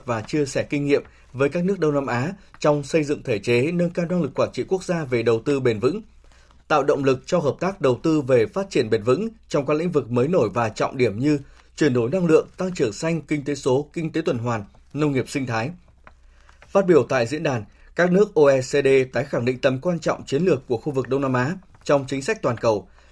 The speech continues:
cam kết hỗ trợ các nước khu vực thúc đẩy đầu tư chất lượng, bền vững và bao trùm, hỗ trợ các nước Đông Nam Á trong hành trình chuyển đổi xanh,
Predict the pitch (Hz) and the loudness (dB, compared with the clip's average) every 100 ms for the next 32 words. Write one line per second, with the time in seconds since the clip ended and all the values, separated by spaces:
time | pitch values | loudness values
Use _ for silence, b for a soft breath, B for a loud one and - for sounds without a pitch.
0 | b 175 170 202 214 170 185 175 127 170 | b 2 2 0 0 -2 0 2 0 0
1 | 170 208 196 143 139 - - 196 170 147 | -2 -2 -2 0 0 -2 -6 -6 2 2
2 | 110 95 127 117 160 143 190 180 147 120 | 2 2 2 2 0 -2 -2 2 2 2
3 | - 127 110 135 220 240 120 127 120 151 | -2 -2 0 0 -2 -6 0 0 2 -2
4 | 143 135 101 101 b b b 160 185 185 | -2 -2 -2 -6 b b b 0 2 2
5 | 135 165 190 208 147 143 127 123 160 180 | 0 0 -2 0 0 0 -2 -2 -2 -4
6 | 143 120 127 120 110 123 110 101 160 165 | -4 -4 -2 -4 -2 0 0 -2 -4 -4